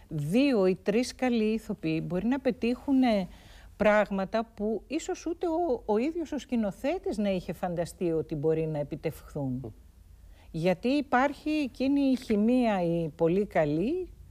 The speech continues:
Speaker 1: ε, στη στιγμή του γυρίσματος ή στη στιγμή της παράστασης, που θα ανεβάσουν όλο το πράγμα πολύ ψηλά.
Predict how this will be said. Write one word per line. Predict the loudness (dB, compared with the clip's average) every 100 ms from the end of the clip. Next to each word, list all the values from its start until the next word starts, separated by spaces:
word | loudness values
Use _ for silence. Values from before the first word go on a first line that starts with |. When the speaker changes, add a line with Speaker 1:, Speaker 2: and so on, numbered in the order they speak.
| -20 -20 -14
Speaker 1:
ε, | -4 -2 -2 -2
στη | -4 -6
στιγμή | -2 -2 0 0 2 0
του | 0 0
γυρίσματος | 2 4 4 2 0 -2 0 -2 0
ή | -2 -2
στη | -2 -8
στιγμή | -6 -6 -6
της | -4 -8
παράστασης, | -2 0 0 -2 -4 -10 -6 -6 -8 -16 -20 -20 -20 -2
που | -2
θα | 4
ανεβάσουν | 4 4 0 2 2 2 -2 -2
όλο | 0 -2
το | -4
πράγμα | -6 -4 -4 -4 -8
πολύ | -2 -2 -2
ψηλά. | -4 -6 -4 -2 -2 -6